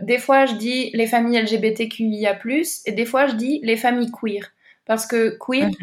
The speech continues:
Speaker 1: comme c'est toute personne qui n'est pas hétéro et ou cisgenre, ça vient, euh,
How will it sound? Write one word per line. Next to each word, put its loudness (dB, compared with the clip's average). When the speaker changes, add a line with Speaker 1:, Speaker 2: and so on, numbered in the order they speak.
Speaker 1:
comme 4
c'est -2
toute -2
personne 2
qui -8
n'est -2
pas 2
hétéro 0
et 4
ou 0
cisgenre, -4
ça 4
vient, 2
euh, 4